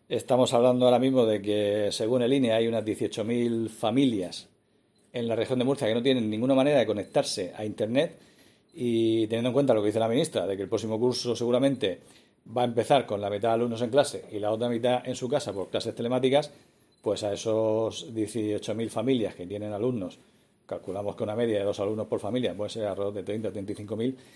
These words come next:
hay que solucionarse el tema para que puedan seguir las clases y conectarse telemáticamente. Hay ya diecinueve coma un millones que ha puesto el gobierno para esa digitalización. En esos diecinueve coma un millones tendrá que tener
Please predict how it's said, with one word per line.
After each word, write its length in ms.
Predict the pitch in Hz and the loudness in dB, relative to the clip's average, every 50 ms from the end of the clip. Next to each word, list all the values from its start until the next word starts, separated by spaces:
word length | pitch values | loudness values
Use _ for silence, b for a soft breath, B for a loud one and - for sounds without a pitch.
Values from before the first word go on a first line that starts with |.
| B B B B _ | B B B B _
hay 180 | 127 117 117 110 | -2 -2 -2 0
que 380 | 110 120 120 120 117 120 117 | 0 0 2 2 2 2 0
solucionarse 500 | - - 120 101 - 107 95 98 92 - | 0 -2 -2 -2 -2 -2 -4 -4 -6 -6
el 60 | 90 82 | -6 -4
tema 260 | 139 - 110 107 - - | -4 -4 -4 -6 -8 -8
para 180 | 110 101 98 | -8 -8 -6
que 80 | 95 90 | -8 -6
puedan 220 | 92 101 104 101 | -6 -6 -4 -4
seguir 260 | - - 104 104 101 | -4 -4 -4 -4 -4
las 120 | 98 95 - | -4 -4 -4
clases 420 | - 110 104 - 120 120 131 127 B B B B B B B - | -2 -4 -2 0 -2 -2 -2 -4 B B B B B B B -8
y 100 | 143 113 | -6 -4
conectarse 720 | 117 110 101 90 - - 104 95 - - 113 113 113 110 | -2 -4 -4 -4 -4 -4 -4 -4 -2 -2 0 0 0 0
telemáticamente. 720 | 110 113 104 101 104 107 104 95 98 110 117 - 104 - B B B B B B B B B B B B B _ | -2 -4 -4 -4 -4 -4 -4 -4 -4 -4 -4 -6 -8 -10 B B B B B B B B B B B B B _
Hay 240 | - 139 143 139 135 | 4 6 8 8 10
ya 140 | 143 147 | 8 8
diecinueve 340 | 139 113 104 113 107 127 131 | 8 6 2 2 2 4 4
coma 160 | 123 131 131 | 4 6 6
un 100 | 127 123 | 6 4
millones 520 | 127 127 123 139 143 135 101 85 - - - _ _ _ _ - | 4 2 2 4 2 2 0 -2 -6 -10 -16 _ _ _ _ -4
que 80 | 113 | -4
ha 60 | 107 | -2
puesto 260 | 110 113 113 - - 107 | 0 0 0 0 0 2
el 40 | |
gobierno 280 | 113 117 131 131 120 98 | 2 4 4 4 2 2
para 100 | 98 98 | 0 -2
esa 180 | 98 - 117 101 | -2 -2 -2 -2
digitalización. 800 | 107 120 - - 117 120 120 117 117 127 - - 143 156 175 b b b b b b b b _ | -4 -4 -4 -2 -2 -2 -2 -2 -4 -4 -2 -2 -2 -2 -2 b b b b b b b b _
En 100 | - 113 | -8 -6
esos 160 | 113 107 120 113 | -4 -4 -2 -2
diecinueve 320 | 117 113 120 120 123 117 | -2 -2 0 0 2 2
coma 160 | 120 117 120 | 2 2 2
un 60 | 120 | 2
millones 280 | 120 120 123 127 135 131 | 2 2 2 2 2 0
tendrá 280 | - 113 98 110 107 104 | -2 -2 -4 -2 -4 -4
que 80 | 110 | -4
tener 360 | 104 110 113 113 113 110 113 | -4 -2 -2 -2 -2 -4 -6